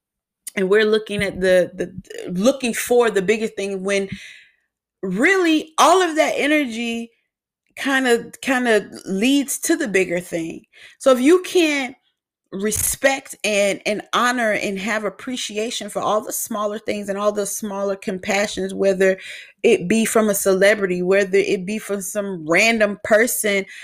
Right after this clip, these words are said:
you know what I'm saying? Like, I don't, I don't understand that, because at the end of the day, I, I, for myself,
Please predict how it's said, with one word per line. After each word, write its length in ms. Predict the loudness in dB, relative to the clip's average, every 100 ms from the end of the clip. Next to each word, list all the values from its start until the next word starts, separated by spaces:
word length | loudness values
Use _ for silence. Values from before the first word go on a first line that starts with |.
| -20 -20 _ _ _ _ _ -4
you 180 | 0
know 140 | 2 2
what 100 | 2
I'm 120 | 0
saying? 480 | -2 -2 0 0 2
Like, 300 | 2 2 0 -12 _ _ _ _ _
I 80 | -2
don't, 280 | -2 -2 0
I 40 |
don't 160 | 0 -2
understand 520 | -4 -6 -6 -6 -6
that, 120 | -8
because 320 | -4 -2 0 0
at 120 | -2
the 80 | -2
end 120 | -4
of 100 | -4
the 100 | -6
day, 600 | -2 2 4 2 0 -6 -18 -20 _ _ _ _ _ _ _ _ _ _ 2
I, 380 | 4 4 2 2
I, 800 | 2 4 4 2 -2 -6 -10 -16 _
for 200 | -6 -4
myself, 540 | -2 -4 -4 -6 -4